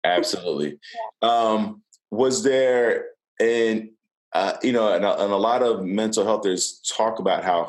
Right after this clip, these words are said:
Speaker 1: foods affect mood and behavior and things like that.
Speaker 2: Mm-hmm.
Speaker 1: Was there any of that discussed while you were, uh, in treatment or been discussed with your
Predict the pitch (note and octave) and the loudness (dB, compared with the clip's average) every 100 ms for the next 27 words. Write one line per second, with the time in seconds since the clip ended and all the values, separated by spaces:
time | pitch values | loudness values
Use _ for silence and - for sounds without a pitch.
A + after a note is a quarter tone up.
0 | - A2 A#2 A2+ F#2 E2+ - D#2+ D2+ - | -4 -4 -2 -2 -2 -4 -2 -2 -2 -6
1 | - - E2+ F#2 F#2 F2+ F2 - E2 E2 | -20 -14 -6 -4 -2 -2 -4 -6 -8 -8
2 | D#2+ E2 E2+ E2 D#2+ E2 D#2+ E2 D#2 D#2+ | -6 -2 -2 -2 -6 -6 -4 -4 -2 -4
3 | - D4+ D#4 - G2+ G2+ - F#2+ A2 A2 | -4 -6 -8 -8 -6 -2 -2 0 0 0
4 | G#2+ G2 G2+ F#2 G2 - G#2+ G#2+ - - | 2 2 0 0 -4 0 0 0 -4 -2
5 | F#2+ G2 F#2+ G2 F#2+ F#2+ F#2 F2+ F2+ - | 0 2 0 -2 -2 0 0 0 0 -2
6 | F2+ F2 F2 E2+ F#2+ F#2 - A2 - G2+ | -2 -2 -2 -4 -4 -8 -4 -4 -4 -4
7 | F#2+ D#2+ E2 D#2+ D#2 - _ _ - _ | -4 -2 -2 -2 -4 -6 _ _ -20 _
8 | F#2+ F#2 F2 - F2+ - - - E2+ E2 | -8 -6 -6 -2 -2 -2 -8 -16 -8 -4
9 | D#2+ | -4